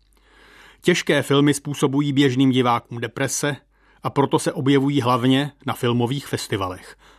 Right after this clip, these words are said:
Na festivaly totiž jezdí zvláštní sorta diváků, která má sice také ráda romantické komedie, ale na festivalech chce vidět takzvané vysoké umění, které bývá pochmurné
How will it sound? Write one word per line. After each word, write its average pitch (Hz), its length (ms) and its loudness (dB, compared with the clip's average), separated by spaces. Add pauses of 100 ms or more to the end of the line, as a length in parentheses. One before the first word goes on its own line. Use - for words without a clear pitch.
(300)
Na 131 100 2
festivaly 160 560 0
totiž 123 320 -10
jezdí 127 300 -2
zvláštní 123 460 0
sorta 113 360 -6
diváků, 107 640 -2 (300)
která 127 280 0
má 131 160 0
sice - 300 -10
také 113 320 -6
ráda 123 260 0
romantické 147 640 -4
komedie, 170 600 -4 (320)
ale 117 160 -2
na 110 80 0
festivalech 147 720 -2
chce - 200 -4
vidět 127 240 0
takzvané 127 480 0
vysoké 117 440 -2
umění, 123 640 -2 (300)
které 110 300 -2
bývá 107 300 -4
pochmurné 123 760 -2